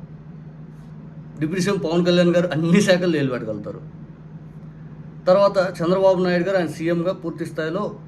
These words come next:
ఆ మంత్రులకి సంబంధించ-, సంబంధిత ఇష్యూస్ పైన ఎంతవరకు అవగాహన ఉంది, డేటా పెట్టుకొని జగన్ గారు క్వశ్చన్ చేస్తే ఇటు పక్క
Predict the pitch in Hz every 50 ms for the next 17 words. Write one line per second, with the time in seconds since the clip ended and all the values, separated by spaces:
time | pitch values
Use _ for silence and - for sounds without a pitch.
0 | - - 135 143 143 143 139 135 131 147 170 175 196 190 - 175 175 - 160 147
1 | 165 170 175 170 160 - 160 147 - - - - - 151 143 156 160 170 165 151
2 | - 147 139 135 - 185 185 175 - - 175 170 165 180 202 208 208 147 120 135
3 | 147 156 180 175 180 170 - 156 151 151 156 156 139 147 147 143 143 139 147 151
4 | 143 - - - - - 120 123 143 165 170 180 170 165 165 156 - - 160 160
5 | 160 170 175 175 - - - - - - - - - - - - - - - -
6 | - - - - 135 147 151 170 160 165 160 143 139 156 143 143 165 170 160 156
7 | 156 151 - 220 - - - - 143 139 147 147 143 - 170 170 175